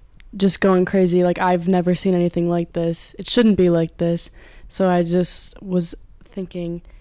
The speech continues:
how did you guys, like, stay motivated and also not stressed? And did you ever fall into a routine here? And did that ever, like,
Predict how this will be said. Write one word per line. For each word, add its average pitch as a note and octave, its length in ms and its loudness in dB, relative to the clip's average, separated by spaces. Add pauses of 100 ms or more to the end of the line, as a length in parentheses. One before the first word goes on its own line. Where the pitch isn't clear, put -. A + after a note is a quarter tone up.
(140)
how G3 160 -4
did G3+ 160 -2
you G#3+ 80 0
guys, G3 300 0
like, F#3 160 -4
stay F#3+ 240 2
motivated E3+ 760 4 (140)
and F#3+ 140 0
also F3 600 2 (220)
not F3 220 -2
stressed? F3 580 0 (440)
And G3 480 4
did F#3+ 180 2
you G#3 80 6
ever F#3+ 240 4
fall G3+ 260 2
into G3 320 4
a F#3 60 2
routine F3+ 480 0
here? G#3+ 480 2 (160)
And F#3+ 160 0
did F#3+ 140 0
that F#3 240 2
ever, F3+ 320 0
like, E3 400 -2